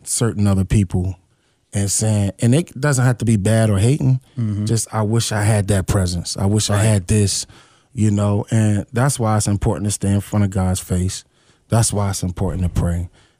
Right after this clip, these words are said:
Speaker 1: That's why it's important to have your cir-, your circle tight as a,
Speaker 2: Mm-hmm.
Speaker 1: as a rubber band, you know, so you can,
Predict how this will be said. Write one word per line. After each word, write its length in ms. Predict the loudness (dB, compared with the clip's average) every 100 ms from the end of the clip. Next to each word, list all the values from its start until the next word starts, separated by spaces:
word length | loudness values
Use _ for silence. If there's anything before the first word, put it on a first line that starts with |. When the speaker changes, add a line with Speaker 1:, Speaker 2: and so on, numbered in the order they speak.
| -2
Speaker 1:
That's 240 | 0 0
why 200 | 2 2
it's 120 | 2 0
important 380 | 0 0 0 0
to 40 |
have 220 | 0 0
your 100 | 0
cir-, 260 | 0 -2 -4 -6
your 160 | -6
circle 400 | -4 -2 -2 -2
tight 380 | -2 0 0 0 -6 _ _ _ _ -2
as 140 | 0
a, 40 | 0
Speaker 2:
Mm-hmm. 120 | 0
Speaker 1:
as 100 | 0
a 80 | 2
rubber 280 | 2 0 0
band, 420 | 0 2 2 0 -6 _ _ _ _ -4
you 160 | 0
know, 320 | 2 2 2
so 220 | 0 0 2
you 180 | 2
can, 400 | 2 0 0 -2